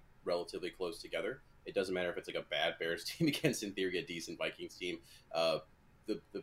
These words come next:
this iteration of the Bears under Matt Nagy has always played well against the Vikings. We saw that on that Monday night game, uh, at Soldier Field. You know, in theory, if you looked at it on paper, Bears shouldn't have been able to hang around with them at all, eh,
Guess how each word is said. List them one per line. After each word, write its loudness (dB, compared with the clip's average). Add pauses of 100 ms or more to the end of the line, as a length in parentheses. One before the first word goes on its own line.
(120)
this 0
iteration 0
of -2
the -6
Bears 0
under -4
Matt -4
Nagy -4
has -8
always -4
played -6 (100)
well -2 (140)
against -4
the -2
Vikings. -4
We -6
saw 8
that 6 (300)
on -2
that 2
Monday 6
night 4
game, 2 (180)
uh, 2
at 2
Soldier 0
Field. 2
You -2
know, -2 (100)
in 0
theory, 4
if -2
you 2
looked 0
at 4
it 6
on 2
paper, 2 (400)
Bears 6
shouldn't 0
have -4
been 4
able 6
to 2
hang 4
around 6
with 0
them -6 (240)
at 6
all, 6 (320)
eh, -4